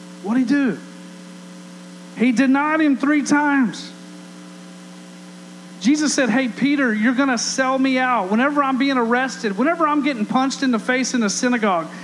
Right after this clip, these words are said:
and they put me on the trial for nothing I've done wrong, you're gonna deny me three times."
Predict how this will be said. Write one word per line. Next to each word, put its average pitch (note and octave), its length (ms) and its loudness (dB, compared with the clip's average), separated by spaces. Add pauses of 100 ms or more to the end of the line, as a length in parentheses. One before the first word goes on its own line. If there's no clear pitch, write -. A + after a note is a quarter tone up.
and A3 100 2
they C4+ 120 2
put C#4+ 240 2
me C#4 80 2
on C4 140 2
the A3 60 0
trial C4 460 2
for G#3 160 2
nothing C#4+ 420 2
I've B3 200 2
done C4 200 4
wrong, B3 420 2 (340)
you're E4 180 4
gonna D4+ 180 2
deny B3+ 360 2
me C4 160 2
three C4 240 2
times." B3+ 600 0